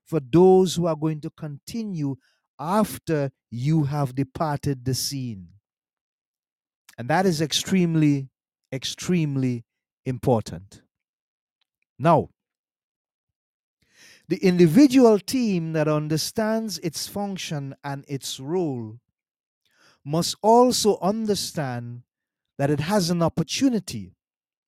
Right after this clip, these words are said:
while at one instance to set milestones,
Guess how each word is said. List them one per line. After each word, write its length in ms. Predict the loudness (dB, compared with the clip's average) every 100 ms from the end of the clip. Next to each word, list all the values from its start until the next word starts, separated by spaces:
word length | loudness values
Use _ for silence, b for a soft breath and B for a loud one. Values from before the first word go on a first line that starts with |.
| _ _ _ _ _ -8
while 600 | 0 2 4 4 2 0 -4
at 160 | -8 -6
one 480 | -2 0 0 -2 -8 _ _ _ _ _ _ _ -4
instance 840 | -2 -2 -2 -2 -4 -6 -8 -10 _ _ _ -4
to 120 | -2
set 260 | 2 0 0
milestones, 1120 | 0 2 2 0 2 2 2 -4 -10 -16